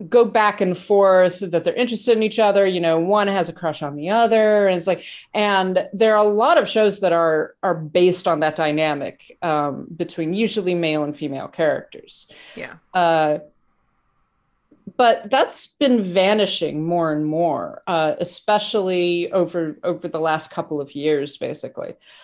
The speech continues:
Speaker 1: Um, so Karen, you wanted to talk a little bit about this, so I'm gonna let you go, and then we can have a further discussion.
Speaker 2: Uh, yeah, I think there's two things at play. I think that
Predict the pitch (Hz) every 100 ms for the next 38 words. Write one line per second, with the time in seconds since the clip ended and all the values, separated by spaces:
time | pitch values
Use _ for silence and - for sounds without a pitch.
0 | - _ - 180 170 165 156 - - 226
1 | - 330 269 349 392 359 247 220 190 185
2 | 170 165 156 143 143 - - - 180 233
3 | 214 190 175 175 170 156 151 151 160 156
4 | 151 156 151 165 160 165 170 156 143 151
5 | 139 135 - - - - 156 _ _ -
6 | - - - 294 311 - 370 202 311 440
7 | 494 480 - - 302 247 202 180 175 -
8 | 165 143 131 202 202 262 262 226 208 175